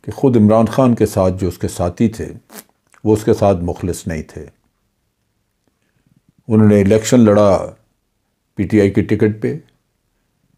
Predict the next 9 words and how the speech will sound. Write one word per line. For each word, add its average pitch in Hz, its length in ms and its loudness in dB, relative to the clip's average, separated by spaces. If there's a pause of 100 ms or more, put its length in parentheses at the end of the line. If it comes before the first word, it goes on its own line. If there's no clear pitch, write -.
(1200)
लेकिन 107 300 2
चूँकि 107 460 2 (360)
ख्वाहिश 117 320 0
सिर्फ 135 300 0
इक़्तिदार 101 480 0
में 107 120 4
आने 107 220 4
की 110 140 -2
थी 107 160 2